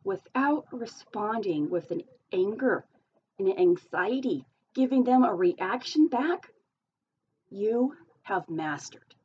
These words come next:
something in your life. You have completed another step. So that was one thing that I completed. I did not have a reaction that was negative.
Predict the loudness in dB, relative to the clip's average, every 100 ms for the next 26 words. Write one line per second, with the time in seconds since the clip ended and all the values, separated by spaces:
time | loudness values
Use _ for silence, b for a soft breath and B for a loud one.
0 | _ _ -10 -2 0 0 -4 -4 -6 -6
1 | -8 -10 -12 -16 _ -6 -4 -2 -4 -6
2 | -10 -6 -6 -6 -10 -12 _ _ _ _
3 | -4 -4 -8 -14 -14 -14 -14 _ _ _
4 | _ _ _ -20 B B _ -4 -2 0
5 | -4 -4 -2 0 0 -4 -8 -8 -10 -14
6 | -14 -18 -12 -10 -10 -12 -10 -12 -6 -2
7 | 2 2 2 -2 -6 -6 -6 -4 -4 -4
8 | -8 -8 -8 -8 -10 -10 -10 -8 -8 -8
9 | -8 -8 -8 -8 -10 -14 -18